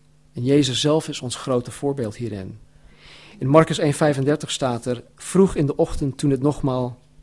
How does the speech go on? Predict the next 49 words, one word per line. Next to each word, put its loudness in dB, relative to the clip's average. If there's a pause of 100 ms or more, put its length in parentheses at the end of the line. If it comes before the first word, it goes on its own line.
(100)
nog 0
helemaal 6
donker 0
was, -4 (400)
stond 2
hij -2
op, 0
ging -2
naar -2
buiten 0
en -4
liep -2
naar -4
een -6
eenzame -2
plek -10
om -8
daar -8
te -16
bidden." -10 (2000)
Als -2
er -4
één 4
persoon 2
was 2 (180)
die 0
hier 6
op -2
aarde 2
ooit 2
heeft -4
geleefd, 2
waarvan -2
je 2
kan, -6 (120)
kan -4
zeggen -4
van, -6
"Ja, 0
die 2
heeft, 2
nou, 0
die 0
hoeft -2
niet -2
zo -2
vaak -6
te -12
bidden", -2